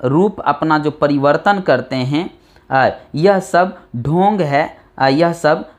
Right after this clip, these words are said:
नहीं करना चाहिए। और कहते क्या हैं? कहते हैं कि ईश्वर के नाम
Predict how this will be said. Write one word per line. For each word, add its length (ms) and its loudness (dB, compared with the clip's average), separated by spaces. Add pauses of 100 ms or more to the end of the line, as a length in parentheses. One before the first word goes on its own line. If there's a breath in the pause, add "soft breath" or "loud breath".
नहीं 300 -2
करना 540 0 (140)
चाहिए। 640 0 (1080 soft breath)
और 400 0
कहते 320 2
क्या 200 0
हैं? 300 -4
कहते 340 0
हैं 460 -4
कि 260 -8
ईश्वर 460 0 (360)
के 160 -2
नाम 440 2